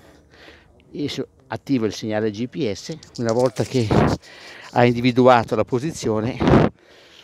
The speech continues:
l'antenna automaticamente si alza andando a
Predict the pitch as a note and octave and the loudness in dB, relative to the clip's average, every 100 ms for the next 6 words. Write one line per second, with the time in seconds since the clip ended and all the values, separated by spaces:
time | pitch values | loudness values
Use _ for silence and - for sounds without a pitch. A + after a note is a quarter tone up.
0 | _ - B2+ A#2+ C3 C#3 C3+ A2+ A2+ B2+ | _ -8 -6 -2 0 2 2 0 -2 -2
1 | C3 C3 A#2 A#2+ - A#2+ G#2+ G2 - C#3+ | -2 0 0 -4 0 2 2 2 -4 -4
2 | C#3 - - - - - - _ _ _ | 2 6 6 4 0 -6 -16 _ _ _
3 | _ _ - A#2 A#2 B2 A#2+ A2 G#2+ G#2+ | _ _ -8 -4 2 2 2 2 2 4
4 | G#2 F2+ - - - - - - - | 4 2 0 2 4 4 4 2 -2